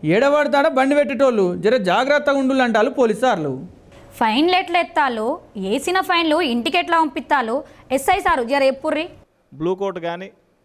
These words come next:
Speaker 3: తర్వాత పెట్రో కార్ కానీ, మేము ఎస్ఐలం కూడా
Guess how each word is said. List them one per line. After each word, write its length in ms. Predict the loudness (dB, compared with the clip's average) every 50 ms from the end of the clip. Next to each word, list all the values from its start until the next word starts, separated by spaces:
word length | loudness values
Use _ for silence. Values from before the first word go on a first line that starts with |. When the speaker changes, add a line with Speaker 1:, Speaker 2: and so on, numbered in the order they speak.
| _ _ _ _ -6
Speaker 3:
తర్వాత 220 | -6 -6 -4 -6
పెట్రో 380 | -6 -4 -6 -4 -4 -4 -4 -4
కార్ 180 | -4 -4 -6
కానీ, 340 | -6 -8 -8 -8 -10 -12 -16 _ _ _ _ _ _ _ _ _ -8
మేము 120 | -6 -4
ఎస్ఐలం 380 | -4 -4 -4 -6 -6 -6 -6 -6
కూడా 380 | -4 -4 -4 -4 -4 -6 -8